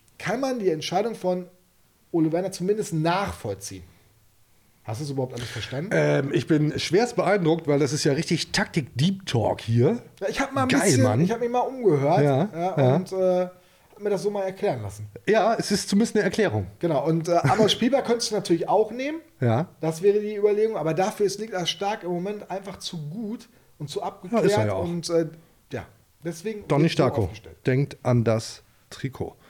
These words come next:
Speaker 2: Vielen Dank, Björn.
Speaker 1: Ja.
Speaker 2: Wow.
Speaker 1: Ja, ich dachte,
Speaker 2: Richtige,
Speaker 1: sowas kommt heute. Da hab
Speaker 2: richtige,
Speaker 1: ich dann
Speaker 2: richtige
Speaker 1: vor
Speaker 2: Insights.
Speaker 1: Ja.
Speaker 2: Der Tobi Escher der Deichstube. Wahnsinn. Moment, gibt echt einen Tobi Escher der Deichstube. Egal. André Hücker, die Defensivleistung und die Heimschwäche von Werder gehen mir richtig auf die Zündschnur.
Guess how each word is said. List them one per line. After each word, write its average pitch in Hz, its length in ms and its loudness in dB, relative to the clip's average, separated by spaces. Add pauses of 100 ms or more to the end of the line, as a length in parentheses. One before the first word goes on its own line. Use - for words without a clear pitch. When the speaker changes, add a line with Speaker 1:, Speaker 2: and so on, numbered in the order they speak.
(140)
Speaker 2:
Vielen 104 200 -2
Dank, 196 280 0
Björn. 85 400 -6
Speaker 1:
Ja. 151 380 0
Speaker 2:
Wow. 143 220 -2
Speaker 1:
Ja, 233 140 0
ich 202 80 -2 (580)
dachte, 208 140 -2
Speaker 2:
Richtige, 202 160 0
Speaker 1:
sowas 202 300 0
kommt 233 340 0
heute. 143 240 2
Da 156 100 4
hab 165 80 0
Speaker 2:
richtige, 156 120 0
Speaker 1:
ich - 60 0
dann 185 80 4
Speaker 2:
richtige 180 260 0
Speaker 1:
vor 202 60 6
Speaker 2:
Insights. 95 600 -2
Speaker 1:
Ja. 92 60 -8 (840)
Speaker 2:
Der 87 120 -6 (100)
Tobi 139 340 -4
Escher 131 320 -4
der 110 100 0
Deichstube. 92 540 -6 (340)
Wahnsinn. 85 380 -10 (240)
Moment, 98 320 -4
gibt - 180 -12
echt - 220 -10
einen 107 100 -6
Tobi 95 220 -10
Escher 95 200 -10
der 95 100 -10
Deichstube. 92 500 -12
Egal. 151 340 -2 (720)
André 247 480 4
Hücker, 127 500 0 (140)
die 143 80 2
Defensivleistung 190 920 2
und 156 100 4
die 139 100 4
Heimschwäche 170 400 2
von 143 160 -2
Werder 147 220 4
gehen 135 200 2
mir 127 200 4
richtig 127 440 2
auf 117 180 0
die 127 120 -2
Zündschnur. 110 640 -2